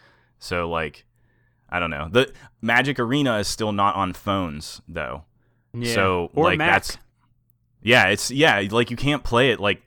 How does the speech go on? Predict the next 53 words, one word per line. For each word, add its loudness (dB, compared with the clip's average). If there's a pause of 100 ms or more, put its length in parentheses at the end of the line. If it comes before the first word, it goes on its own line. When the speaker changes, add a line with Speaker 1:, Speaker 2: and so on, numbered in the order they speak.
Speaker 1:
hardly -4 (220)
anywhere -2
still, -6
which -4
is, -6
I -4
don't, -2
they 4
mu-, 2
they 0
just -4
don't -4
care, -4
probably. -4
Like, -4 (640)
they 4
have 4
the 2
whole 2
physical -2
aspect -2
of -6
that -2
game, -6
so, -8
like, -6 (200)
they -2
don't -6
really -2
Speaker 2:
Yeah. -4
Speaker 1:
need, -8
they're 2
probably 4
not 2
prioritizing -2
getting -4
it -4
out 0
on -4
all -4
platforms, -4
which, -4
Speaker 2:
Yeah. -14 (260)
Speaker 1:
which 0
is 0
a 0
mistake. -2
I -4
think -8
that's -8
a -8
huge -8
mistake, -10